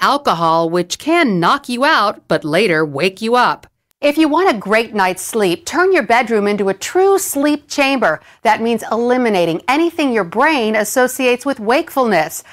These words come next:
So if you're in bed, don't do things like watch T V, pay the bills, or have tense conversations. In fact, if you worry in bed, try to think of something calm or get up and go into another room.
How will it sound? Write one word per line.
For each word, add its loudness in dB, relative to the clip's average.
So 0
if -2
you're 2
in 2
bed, 0
don't 2
do 0
things -2
like 0
watch 0
T -4
V, 0
pay 0
the 0
bills, 2
or -2
have -2
tense -4
conversations. -2
In 0
fact, -2
if -4
you -2
worry 0
in 0
bed, 2
try 0
to 2
think 2
of -2
something -2
calm 0
or 2
get 0
up 0
and 0
go 2
into -2
another 0
room. 0